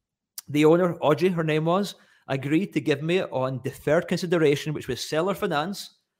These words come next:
So I didn't need to pay, um, uh, any money down for five years, and had a down payment that was facilitated by, uh, a family member, so an investor, uh, in the business. And that was the down payment, pretty sim-, simple, straightforward. I had about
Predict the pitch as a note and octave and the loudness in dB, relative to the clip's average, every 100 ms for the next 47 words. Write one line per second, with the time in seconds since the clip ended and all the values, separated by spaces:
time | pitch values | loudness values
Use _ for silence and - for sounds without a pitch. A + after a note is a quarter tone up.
0 | _ - D3 C3 C3 E3+ F3 F#3+ E3 - | _ -6 0 0 -2 -4 -4 -4 -10 -10
1 | E3+ D3+ C#3+ - _ _ A#2 B2+ B2+ B2+ | -4 -2 -4 -8 _ _ -6 -4 -4 -6
2 | B2+ - B2 C#3+ E3+ E3+ D3+ D3+ C#3 C3+ | -10 -8 -6 -2 -2 0 0 0 0 2
3 | C3 C3 C3 A#2 - D#3 E3+ C#3 C#3+ D#3 | 2 2 -2 -8 0 2 2 2 2 0
4 | - _ _ _ - C3+ C#3 C3+ C#3 D#3 | -2 _ _ _ -6 -2 0 0 4 4
5 | F3 E3+ D#3+ D#3 D3 - B2+ C3+ C#3 C3 | 4 2 2 2 -4 -8 -8 -4 -2 -2
6 | A#2+ - B2+ - E3+ E3+ D#3+ C3+ A2+ C3+ | -6 -12 -10 -4 -2 0 -2 -6 -2 0
7 | C#3 C#3+ - B2 F#2 - D3+ D3+ D#3 D3+ | 0 -2 -4 -6 -6 0 2 4 2 0
8 | D#3 E3+ - B2+ A2+ - B2+ A#2+ B2 D3 | 0 -2 -2 -4 -6 -6 -6 -4 0 0
9 | - E3 D#3+ - A#2+ A#2+ C3 B2+ A#2 D3 | 0 0 0 0 -6 -6 -4 -6 -2 -4
10 | - F#3 D#3+ - _ _ _ - A2+ C#3 | -2 -4 -4 -8 _ _ _ -12 -4 -4
11 | G3+ G#3 F3+ F3+ F3+ F#3 F3 F3+ - E3+ | 0 2 6 4 4 0 -2 -2 -2 -2
12 | F3+ - F3+ E3 - D#3+ D#3+ D#3+ A#2 - | -2 -2 -2 -2 -2 -2 0 -2 -4 -2
13 | D#3 - D3 C#3+ D#3 C3+ A#2 | -2 -2 0 2 2 0 -6